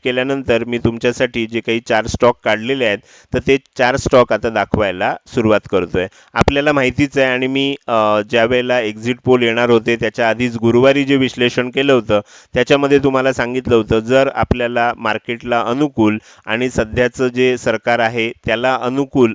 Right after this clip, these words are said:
असे जर एक्झिट पोल आणि ॲक्च्युअल निकाल येत असतील तर त्याचा सगळ्यात जास्त मोठा फायदा अडानी इंडस्ट्रीजला आणि त्याचे जे काही, अ, सगळ्या कंपन्या आहेत त्याच्यामध्ये आपल्याला बघायला मिळू शकतो. जर आपल्याला उद्या, आणि आता एक्झिट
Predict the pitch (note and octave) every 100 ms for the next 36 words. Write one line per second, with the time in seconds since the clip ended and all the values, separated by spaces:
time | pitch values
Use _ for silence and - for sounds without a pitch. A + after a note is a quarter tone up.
0 | - A2 - C3 B2+ C3+ A#2 A2 B2+ -
1 | B2 B2 A#2+ B2 B2+ - A2 - C#3 C3+
2 | C3+ D3+ D3 C3+ A#2+ A#2 - G#2 G2+ -
3 | - - D3+ D3 C3 D#3 D3 B2 B2+ C3+
4 | C3+ C3 - C#3 A#2+ A2+ B2+ - B2 A#2+
5 | A2 G#2 - - _ A#2 B2 C3 C#3 C#3
6 | B2+ A#2+ A#2+ A#2 - B2 A#2 B2 G#2+ G2+
7 | - A2+ A#2+ A#2 G#2+ A#2+ A#2 A#2 A#2+ A#2
8 | A#2+ - G#2+ G#2 - G#2+ A2 B2 A#2 C#3
9 | C#3 A2+ G2+ G2+ A2 - _ B2 B2+ C#3+
10 | C#3 C#3 A#2+ G#2+ G2 G2 C#3 - A2 A2
11 | A2+ A2 G#2 G2+ F#2+ F2 F2+ - F#2+ F#2
12 | - _ A2 D3 D3+ C#3 C#3 C3+ C#3 C#3
13 | - B2+ C#3 A#2 A2 A#2+ B2+ A#2+ C3+ A#2+
14 | A2+